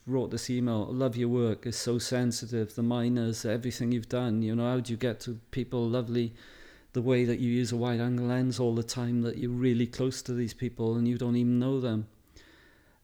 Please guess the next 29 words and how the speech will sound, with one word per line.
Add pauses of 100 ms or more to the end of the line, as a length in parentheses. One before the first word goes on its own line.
(120)
Um,
he
said,
"I
love
your
thirty
years
project
that
you're
working
on. (1080)
Um, (760)
I
want
to
do
a
similar
thing." (1500)
So
I
thought,
right,
so
the
next
paragraph,